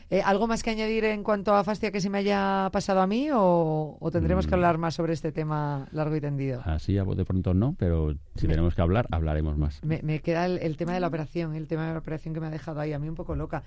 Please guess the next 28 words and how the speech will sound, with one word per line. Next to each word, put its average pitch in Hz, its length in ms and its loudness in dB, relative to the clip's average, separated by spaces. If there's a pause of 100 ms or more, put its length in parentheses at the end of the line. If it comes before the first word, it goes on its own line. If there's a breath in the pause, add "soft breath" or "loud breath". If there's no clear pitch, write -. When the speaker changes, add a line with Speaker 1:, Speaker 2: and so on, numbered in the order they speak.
(180 loud breath)
Speaker 1:
Yo - 60 -4
pensé 156 220 -4
que 175 100 -4
Speaker 2:
Bueno, 202 160 8
Speaker 1:
había - 20 2
que - 100 -6
Speaker 2:
pero 170 80 2
Speaker 1:
hacer 170 120 2
Speaker 2:
da-, 165 60 2
Speaker 1:
incisión 160 580 -4
y 147 60 -6
todo. 151 180 -6
Speaker 2:
no, 107 140 2
no, 101 100 4
ya 95 80 4
se 87 100 2
puede 90 120 2
hacer 90 160 0
con 80 180 -2
microcirugía. 82 680 -2
Speaker 1:
Fíjate, 143 440 -6
Speaker 2:
Sí, - 160 -8
está - 240 -10
muy - 100 -2
Speaker 1:
con 139 80 0
Speaker 2:
bien. 147 120 -2
Speaker 1:
una 190 100 -4
aguja 202 540 -6